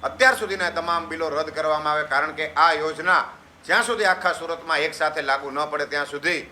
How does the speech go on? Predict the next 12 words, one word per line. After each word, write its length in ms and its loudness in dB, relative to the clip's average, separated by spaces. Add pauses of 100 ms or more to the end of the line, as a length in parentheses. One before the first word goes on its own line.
(240)
આ 120 2
વિસંગતતા 720 0
રહેશે 220 -2
અને 100 -4
એ 100 -6
વિસંગતતાને 640 -8 (100)
દૂર 160 -6
કરવામાં 420 0
આવે. 120 -2 (720)
એસટીએમ 500 0
માર્કેટની 600 0 (220)
જે 100 -4